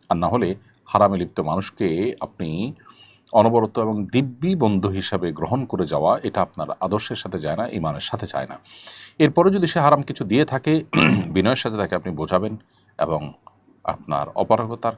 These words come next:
কারণও আপনি তাকে ব্যাখ্যা করে এক রকমের দাওয়া তার সামনে নিবেদন করবেন। একান্ত যদি, আহ, সেটা আপনি কোনো কারণে গ্রহণ করে ফেলেন, তাহলে সেটা তাকে ফেরত দেওয়া কিংবা গরিব দুঃখীকে সওয়াবের নিয়ত করা ছাড়া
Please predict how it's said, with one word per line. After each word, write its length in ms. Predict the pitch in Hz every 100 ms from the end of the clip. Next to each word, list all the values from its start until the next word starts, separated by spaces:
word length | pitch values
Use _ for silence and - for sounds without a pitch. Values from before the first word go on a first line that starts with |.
| -
কারণও 280 | 87 120
আপনি 180 | 131 -
তাকে 180 | 80 76
ব্যাখ্যা 280 | 73 - -
করে 260 | - 78 76 - _ _ _ _ _
এক 140 | - -
রকমের 340 | 92 - 73 71 -
দাওয়া 340 | 82 82 107 127
তার 180 | 98 80 _ -
সামনে 300 | - 73 67
নিবেদন 240 | 76 71
করবেন। 360 | - - 78 - _ - - - - - - _ -
একান্ত 340 | 143 170 175
যদি, 520 | 165 156 151 101 135 175 - - -
আহ, 560 | 110 90 90 87 85 82 80 _ _ -
সেটা 300 | - 113 110 87 80
আপনি 520 | 104 - 85 78 78 -
কোনো 180 | 95 85
কারণে 280 | 85 80 76
গ্রহণ 300 | 73 82 71
করে 160 | - 123
ফেলেন, 280 | - 104 160
তাহলে 200 | 143 85
সেটা 280 | 82 67 65 - _ _ _ _ -
তাকে 240 | 80 110
ফেরত 280 | - 104 95
দেওয়া 320 | 95 101 110
কিংবা 380 | 110 143 92 - -
গরিব 220 | 95 87 73
দুঃখীকে 460 | - 113 - 127
সওয়াবের 300 | - 85 -
নিয়ত 180 | 65 -
করা 220 | - -
ছাড়া 300 | - 113 143